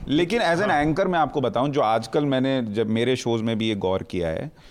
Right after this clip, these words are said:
Speaker 1: कि जो गेस्ट आते हैं वो कोशिश ये करते हैं कि वो चालीस मिनट, जो बीस मिनट का कमर्शियल, चालीस मिनट जो है वो सवालों से बचते रहें।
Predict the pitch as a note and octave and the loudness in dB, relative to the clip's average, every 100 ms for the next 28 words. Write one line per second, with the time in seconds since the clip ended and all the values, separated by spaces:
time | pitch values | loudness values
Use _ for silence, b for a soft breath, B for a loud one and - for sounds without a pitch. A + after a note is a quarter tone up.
0 | B B F3 D#3 F#3 D3 G#2+ D3 F#3 - | B B -8 -2 -2 0 0 0 0 0
1 | A#2+ A2+ A#2 G2+ F2 - C3+ b b b | -2 0 -2 -4 -6 -10 -12 b b b
2 | C#3+ D#3+ - D3+ D3+ G#3 F#3 E3+ D3 C3 | -2 -2 0 -2 0 -2 0 -2 0 -2
3 | D3 E3 F3 F3 - A#2 C#3 D3 D3 C3+ | -2 -2 -2 -4 0 0 2 -2 -2 -2
4 | B2 A#2+ A#2 G2+ A2 A2+ A#2 A2+ A2 A2 | 0 0 -2 -4 -6 -4 -4 -2 0 0
5 | G#2+ C3 B2 G2 A2+ B2 B2 A2 F#2+ F2 | -2 -4 0 0 0 -2 -2 -2 -2 -4
6 | F2 A#2+ D3+ B B B - C#3+ F#3 G#3 | -4 -6 -10 B B B -4 0 4 4
7 | G#3+ - - - - - - D#3 C3+ C#3+ | 2 -2 -8 -20 -20 -12 -6 -2 2 2
8 | G3 F#3 E3 B2 - B2+ F#2+ D2+ | 0 -2 -2 -2 -2 -4 -4 -6